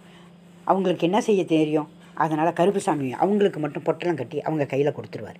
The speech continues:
கருப்புசாமி இப்போ சிலேட்ல "உறவுகள் மேம்பட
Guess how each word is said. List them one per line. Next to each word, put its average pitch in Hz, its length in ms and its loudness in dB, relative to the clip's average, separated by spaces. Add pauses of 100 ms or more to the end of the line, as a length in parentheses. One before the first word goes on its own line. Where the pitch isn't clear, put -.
(520)
கருப்புசாமி 196 640 2
இப்போ 139 320 0
சிலேட்ல 165 420 0 (400)
"உறவுகள் 220 540 8
மேம்பட 135 420 0